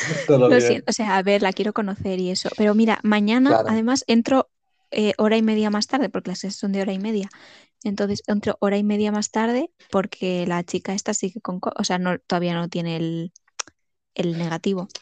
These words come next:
Speaker 1: Vamos, que de un día para otro parece ser que no se ha mejorado.
Speaker 2: No. Entonces, pues así, yo contenta, sinceramente. Me da pena porque quiero conocer a mi profe, pero yo qué sé, nos ha dejado unas actividades en el
Speaker 1: Pero
Speaker 2: campus
Speaker 1: bueno, oye,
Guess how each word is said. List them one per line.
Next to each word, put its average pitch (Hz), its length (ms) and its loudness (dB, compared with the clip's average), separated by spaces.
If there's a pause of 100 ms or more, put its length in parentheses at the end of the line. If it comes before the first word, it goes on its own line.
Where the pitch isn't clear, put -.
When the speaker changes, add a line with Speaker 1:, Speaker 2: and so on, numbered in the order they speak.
(220)
Speaker 1:
Vamos, 117 240 0
que 120 120 4
de 120 60 4
un 120 60 2
día 123 140 6
para 120 220 6
otro 127 420 2
parece 113 320 2
ser 117 160 0
que 120 100 -4
no 110 80 -4
se 107 120 -12
ha - 20 -8
mejorado. - 380 -12 (640)
Speaker 2:
No. 196 320 -2 (320)
Entonces, 196 680 -4
pues - 240 -4
así, 190 360 -2 (580)
yo 202 480 2
contenta, 185 500 -4 (1000)
sinceramente. 175 680 -6 (880)
Me 208 100 2
da 202 120 4
pena 240 240 6
porque 196 280 -2
quiero 196 240 2
conocer 196 380 -2
a 190 80 -2
mi 190 120 -2
profe, 214 460 -4
pero 175 580 -2
yo 175 180 -6
qué 202 80 -8
sé, 190 140 0
nos 180 140 -4
ha 175 40 0
dejado 185 240 0
unas 180 200 -6
actividades 180 540 -2
en 180 100 -6
el 180 40 -6
Speaker 1:
Pero 160 80 6
Speaker 2:
campus 156 180 6
Speaker 1:
bueno, 147 320 8
oye, 151 120 10